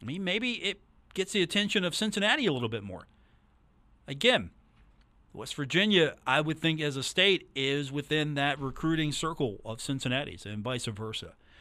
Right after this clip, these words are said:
So some good news coming out of football as far as commitments. Again,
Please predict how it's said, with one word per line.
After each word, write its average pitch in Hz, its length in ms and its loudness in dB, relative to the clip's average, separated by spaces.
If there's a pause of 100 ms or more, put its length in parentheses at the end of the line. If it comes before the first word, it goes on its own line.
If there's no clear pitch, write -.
(140)
So 127 260 -4
some 127 220 -4
good 151 180 2
news 143 320 2
coming 127 260 2
out 120 220 0
of 113 160 -4
football 127 580 0
as 110 180 -6
far 117 320 -2
as 104 200 -6
commitments. 127 480 -2
Again, 143 320 6